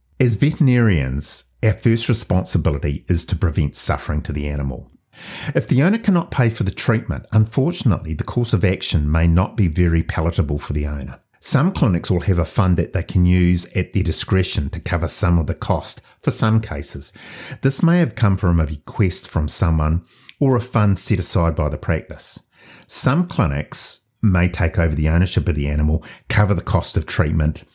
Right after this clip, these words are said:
and attempt to rehome it. In some areas, there are charity organisations that may be able to help,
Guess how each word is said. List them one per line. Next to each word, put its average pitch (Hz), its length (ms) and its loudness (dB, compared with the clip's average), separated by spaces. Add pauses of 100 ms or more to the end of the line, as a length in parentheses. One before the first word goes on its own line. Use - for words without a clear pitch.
(160)
and 82 160 2
attempt - 380 -2
to 90 60 0
rehome 78 580 0
it. - 160 -18 (840)
In 117 160 4
some 131 380 2
areas, 73 640 0
there 92 280 2
are 80 140 2
charity 87 480 2
organisations 76 1000 -2
that - 200 -4
may 76 220 0
be 73 160 -4
able 71 260 -4
to 73 80 -4
help, 71 340 -6